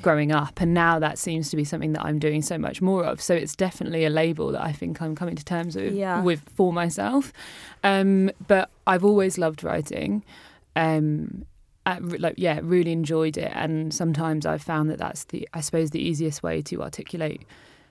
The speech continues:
Speaker 1: my frustrations in society. Um, but as I have worked more and more with young people,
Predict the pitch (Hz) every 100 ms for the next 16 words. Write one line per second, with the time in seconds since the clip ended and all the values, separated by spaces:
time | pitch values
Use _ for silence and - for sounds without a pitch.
0 | _ - 160 147 147 - 226 254 247 254
1 | - 226 226 220 233 233 247 254 277 -
2 | - - _ 185 180 175 170 170 - _
3 | - 185 170 - 185 185 175 175 165 165
4 | 165 160 147 165 160 - - 175 170 160
5 | 165 160 156 165 156 165 147 147 160 -
6 | 85 175